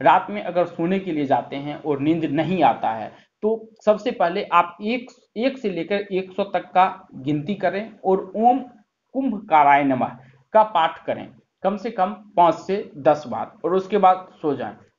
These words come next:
नींद आएगा, हंड्रेड परसेंट आएगा, लेकिन ये नियमित रूप से आप करते रहें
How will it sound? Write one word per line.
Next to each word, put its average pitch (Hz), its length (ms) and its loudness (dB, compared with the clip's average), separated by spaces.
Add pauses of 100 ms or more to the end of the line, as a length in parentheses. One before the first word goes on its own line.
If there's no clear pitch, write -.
नींद 247 420 -2 (340)
आएगा, 135 600 2
हंड्रेड 220 260 0
परसेंट 220 320 2
आएगा, 226 440 4 (280)
लेकिन 247 520 0 (180)
ये 233 460 0 (240)
नियमित 226 480 2
रूप 180 220 -4
से 220 200 -6
आप - 520 0
करते 160 320 2
रहें 107 320 -10